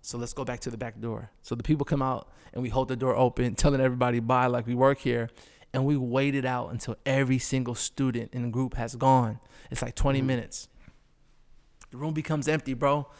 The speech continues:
Speaker 1: And we go back in there, and I got my, I decided to write all of my personal info on this, this, this, this, uh, sheet of paper that I had.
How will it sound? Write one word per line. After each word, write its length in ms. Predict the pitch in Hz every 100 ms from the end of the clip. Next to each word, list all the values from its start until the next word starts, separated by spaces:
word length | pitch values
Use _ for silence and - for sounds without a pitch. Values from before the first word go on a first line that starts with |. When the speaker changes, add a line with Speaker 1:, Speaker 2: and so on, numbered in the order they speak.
| - -
Speaker 1:
And 100 | -
we 80 | 123
go 160 | 147 143
back 260 | 139 131
in 140 | 147 135
there, 200 | 123 117
and 120 | 127
I 40 |
got 160 | 131 127
my, 180 | 127 -
I 120 | 131
decided 480 | 117 123 - 131 131
to 80 | -
write 240 | 120 120 -
all 200 | 131 127
of 60 | 120
my 100 | 120
personal 420 | - 123 - 120
info 480 | 123 123 117 113 113 - - _ -
on 300 | 123 123 117
this, 180 | 120
this, 200 | - 120
this, 260 | - 120 113 -
this, 220 | 117 -
uh, 160 | 120 110
sheet 240 | - 143
of 80 | 117
paper 280 | 131 120 117
that 140 | 117
I 80 | 120
had. 400 | 120 120 107